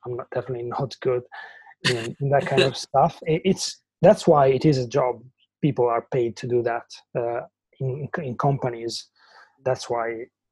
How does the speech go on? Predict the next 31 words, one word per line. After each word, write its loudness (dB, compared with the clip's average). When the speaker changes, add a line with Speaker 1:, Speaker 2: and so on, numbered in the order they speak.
Speaker 1:
yeah, 2
you -4
need 0
to, -6
to, -10
to -8
know 2
a 0
lot 0
about -6
your 0
audience -2
and -6
a 2
lot 0
about, -4
uh, -2
I -8
don't -6
know, -6
timings, -8
uh, -6
design, -4
so 0
many 0
things. -4
Wh-, -8
what 0
do 2
you 2
think? -4